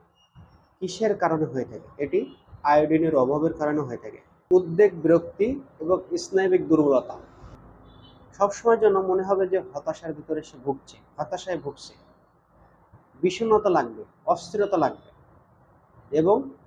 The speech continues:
দুর্বল অনুভব করবে। দুই নম্বর যে সমস্যাটা হয়, ঘুমের সমস্যা। ঘুম কম হতে পারে, ঘুম বেশি হতে পারে, ঘুম নাও আসতে পারে। তিন নম্বর যে সমস্যাটা হয়,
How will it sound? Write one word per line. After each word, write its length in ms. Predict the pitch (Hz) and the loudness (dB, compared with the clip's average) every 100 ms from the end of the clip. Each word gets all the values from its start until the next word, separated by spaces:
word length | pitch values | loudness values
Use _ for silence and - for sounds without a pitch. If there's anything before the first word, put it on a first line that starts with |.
| - | 2
দুর্বল 340 | 175 180 175 160 | 4 6 4 4
অনুভব 280 | 160 156 143 - | 2 2 0 -4
করবে। 260 | 123 107 - _ _ _ - | -10 -10 -14 _ _ _ 0
দুই 120 | 185 | 4
নম্বর 280 | 220 233 226 | 6 6 4
যে 100 | 202 | 2
সমস্যাটা 460 | 208 208 190 196 170 | 0 2 2 0 -2
হয়, 340 | 147 139 226 | 0 -2 -2
ঘুমের 440 | 226 139 170 175 165 | -6 0 2 4 0
সমস্যা। 440 | - 117 - - - _ _ _ _ _ _ _ _ _ _ _ _ _ _ - | -6 -18 -20 -20 -20 _ _ _ _ _ _ _ _ _ _ _ _ _ _ -2
ঘুম 300 | 160 208 214 | 4 4 4
কম 240 | 190 175 | 2 2
হতে 280 | 170 165 170 | 2 -2 -2
পারে, 260 | 160 160 170 - - | 0 -2 -2 -10 -10
ঘুম 180 | 143 131 | -6 -2
বেশি 320 | 139 139 170 | -4 -2 -2
হতে 200 | 160 160 | -2 -4
পারে, 300 | 147 151 147 - - | -2 -2 -2 -8 -12
ঘুম 140 | 147 147 | -6 -4
নাও 260 | 135 139 156 | 0 2 2
আসতে 200 | - - - | 0 -8 -12
পারে। 100 | - - - | -14 -16 -2
তিন 260 | 214 233 240 | 0 4 4
নম্বর 260 | 240 226 | 4 4
যে 120 | 208 196 | 2 0
সমস্যাটা 520 | 196 185 190 190 185 | 0 -2 0 2 2
হয়, 280 | 165 208 | 2 0